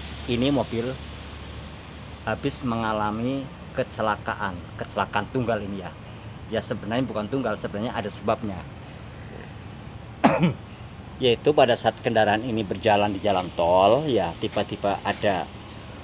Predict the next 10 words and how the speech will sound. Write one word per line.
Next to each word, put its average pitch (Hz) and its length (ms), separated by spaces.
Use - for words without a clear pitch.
mobil 127 560
yang, 101 220
eh, 101 380
nyalip 143 320
di 110 260
bahu 117 480
jalan 95 480
dan 113 180
kemudian 117 400
langsung 110 400